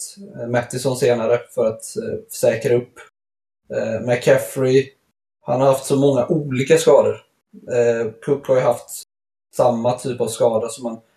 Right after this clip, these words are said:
kan ju nästan räkna med att, ja, men två matcher, då är han borta ungefär. Eh, det kan man nästan räkna med. Medan McCaffrey är det så många olika typer av skador som gör att, eh, man är lite osäker. Och,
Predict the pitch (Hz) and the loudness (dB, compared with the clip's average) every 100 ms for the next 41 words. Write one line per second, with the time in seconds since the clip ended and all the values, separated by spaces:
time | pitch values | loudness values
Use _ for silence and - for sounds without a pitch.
0 | _ 131 135 135 123 131 120 - 123 120 | _ -2 0 2 4 6 4 2 -6 -2
1 | 123 127 127 123 - 143 131 123 - 120 | -2 -2 -4 -8 0 2 2 0 -2 -4
2 | 117 120 127 120 120 - 120 123 120 - | -2 -2 -2 0 -2 -2 -2 -2 -4 -8
3 | - _ _ _ _ - 117 - 120 117 | -12 _ _ _ _ -10 -6 -4 -2 -2
4 | 117 135 123 120 117 113 110 - 120 123 | -2 -2 0 -2 -2 -4 -4 -6 -4 -4
5 | - _ _ _ _ - 120 113 127 120 | -6 _ _ _ _ -4 -2 0 -2 2
6 | 120 120 - 131 120 117 135 123 113 131 | 2 2 0 0 0 -2 -4 -4 -4 -6
7 | 120 107 - 110 - - _ - 139 120 | -8 -8 -4 -4 -6 -14 _ -6 -6 0
8 | 127 127 123 131 110 110 - 110 107 104 | 2 2 4 4 4 2 -2 -6 -6 -8
9 | - _ _ _ _ _ - 123 - - | -10 _ _ _ _ _ -12 -10 -10 -10
10 | - 101 - - - _ 151 120 117 117 | -8 -8 -10 -14 -18 _ -8 -4 0 2
11 | 120 117 - 131 120 113 110 123 120 - | 0 0 -4 -4 0 0 0 -2 -4 -6
12 | 113 113 110 110 | -4 -2 0 -2